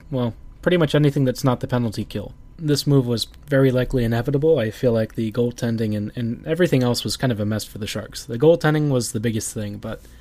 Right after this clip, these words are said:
I don't know, the team just looks kind of broken recently. I don't know what to say. It does speak volumes that the Sharks basically cleaned house from most of the coaching staff. It feels like they're starting with a clean slate and want to try again.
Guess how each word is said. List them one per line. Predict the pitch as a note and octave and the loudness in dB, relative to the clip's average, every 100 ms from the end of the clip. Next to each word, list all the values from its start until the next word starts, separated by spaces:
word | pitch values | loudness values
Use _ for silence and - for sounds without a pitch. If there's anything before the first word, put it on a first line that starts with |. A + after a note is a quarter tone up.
| - - | -20 -8
I | D3+ | 0
don't | E3+ | 2
know, | E3+ | 2
the | A#2+ | 0
team | A2+ F3 | 0 0
just | D3 C#3 | 0 -2
looks | C3+ | -6
kind | - C3+ | -2 -2
of | A2 | 0
broken | B2 A#2 G2 | -2 -2 -6
recently. | F#2+ - A#2 F#2+ - - | -6 -8 -10 -14 -16 -8
I | C3 | -2
don't | C3 | 0
know | C3+ | 2
what | A#2+ | 0
to | G#2+ | -2
say. | - A2 F#2 - - - | -2 -2 -4 -12 -18 -6
It | D3+ | -4
does | C#3+ D#3 D3 | 0 2 2
speak | - D#3 | 0 -2
volumes | A#2 A#2+ B2+ A#2+ | 0 2 2 0
that | A2 | -4
the | A#2+ | -4
Sharks | - B2+ - | 0 -2 -2
basically | - A#2+ - C3+ | -2 -2 0 -2
cleaned | A#2+ C3+ A#2+ | -2 0 0
house | G#2+ A2+ - | 0 -2 -2
from | B2 G#2+ | -2 0
most | A2+ - | -2 -2
of | A2 | -6
the | |
coaching | - D3+ C#3+ D#3+ | 0 0 2 -2
staff. | - D#3+ D#3 D#3 - | -2 0 0 -4 -10
It | C#3 - | -8 -6
feels | - B2 | 0 0
like | A2+ G#2 | 0 -2
they're | G#2 | -4
starting | - B2+ A#2 | -2 0 0
with | A2 | -2
a | G#2 | -4
clean | - B2+ | 0 2
slate | - B2 A#2 | 2 -2 -2
and | A2+ | -2
want | G#2+ | -2
to | G2 | -2
try | B2 G#2+ | -2 0
again. | G2 A2 G#2 F#2 | 0 -2 -2 -6